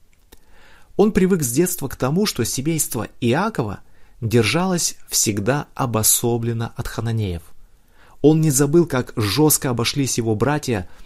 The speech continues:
с жителями Сихема, не желая с ними иметь никаких родственных связей. И всё это Иуда знал лучше нас,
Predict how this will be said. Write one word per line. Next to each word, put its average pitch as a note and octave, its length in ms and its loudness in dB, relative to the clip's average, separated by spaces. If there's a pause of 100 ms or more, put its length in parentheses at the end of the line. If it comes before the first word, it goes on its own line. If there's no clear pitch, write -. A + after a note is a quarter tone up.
(160)
с A#2+ 100 -2
жителями A#2 480 -2
Сихема, D3+ 520 -2
не B2 180 -2
желая B2 320 0
с - 120 -4
ними A2+ 200 0
иметь A#2+ 280 -4
никаких C#3+ 600 -2
родственных G#2+ 440 -2
связей. F#2+ 500 -6 (1400)
И A#2+ 100 -2
всё C4 220 2
это C#4 120 0
Иуда D3+ 360 2
знал A#2+ 400 -2
лучше C#3+ 440 2
нас, F#2+ 400 -6